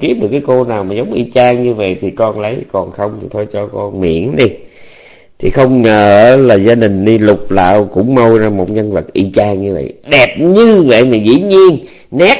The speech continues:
tương đương nhưng mà cái màu thì đẹp hơn. Ừ, người thiệt mà. Đó, thì cái chuyện này tôi nhớ tôi kể rồi. Thì, ờ, trên lúc mà trong ngày rước dâu thì hai người mới là lén gửi thư cho nhau.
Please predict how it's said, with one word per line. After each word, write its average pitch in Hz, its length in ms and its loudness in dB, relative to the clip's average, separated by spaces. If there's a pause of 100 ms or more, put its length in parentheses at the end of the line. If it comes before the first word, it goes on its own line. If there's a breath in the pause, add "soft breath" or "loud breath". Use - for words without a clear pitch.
tương 160 220 -2
đương 160 340 0
nhưng 139 80 -2
mà 117 60 -4
cái 170 140 -4
màu 117 380 0
thì 104 100 -6
đẹp 95 220 -4
hơn. 120 200 -2 (260)
Ừ, 85 80 -14 (400)
người 110 180 2
thiệt 110 360 0
mà. 113 180 -2 (540 soft breath)
Đó, 107 380 -6
thì 101 80 -4
cái 123 120 -4
chuyện 104 140 -2
này 107 80 -2
tôi 107 100 -4
nhớ 123 200 0
tôi 127 120 -2
kể 120 200 0
rồi. 107 440 0 (540 soft breath)
Thì, 101 420 -4
ờ, 101 260 -2
trên 120 200 -2
lúc 170 180 -6
mà 113 160 -4
trong 117 160 -6
ngày 104 160 -2
rước 135 240 -4
dâu 123 360 0
thì 104 120 -6
hai 110 180 -4
người 107 200 -6
mới 123 280 -6
là 107 240 -6
lén 113 440 -2
gửi 113 200 -2
thư 123 220 -2
cho 117 80 -4
nhau. 117 400 -4